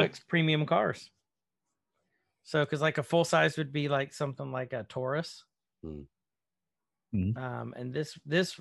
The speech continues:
Speaker 1: the Buick was the same class as the Nissan Altima.
Speaker 2: Hmm. I think we should contact a car specialist to really give us more information on P dar cars.
Speaker 1: On P dar?
Speaker 3: Okay, hold on. I'm
Speaker 2: Yeah.
Speaker 3: gonna get on that.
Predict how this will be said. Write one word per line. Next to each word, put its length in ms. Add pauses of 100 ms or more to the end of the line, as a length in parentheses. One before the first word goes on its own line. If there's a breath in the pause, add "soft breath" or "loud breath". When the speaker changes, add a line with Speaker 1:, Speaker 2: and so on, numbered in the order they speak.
Speaker 1:
the 180
Buick 440
was 160
the 100
same 380
class 420
as 200
the 80
Nissan 420
Altima. 420 (480)
Speaker 2:
Hmm. 180 (1040)
I 60
think 160
we 80
should 400
contact 600
a 240
car 260
specialist 800 (200)
to 160
really 460 (640)
give 120
us 140
more 140
information 500
on 400 (460)
P 120
dar 240
cars. 440 (400)
Speaker 1:
On 160
P 160
dar? 160
Speaker 3:
Okay, 160
hold 160
on. 140
I'm 40
Speaker 2:
Yeah. 100
Speaker 3:
gonna 100
get 60
on 120
that. 160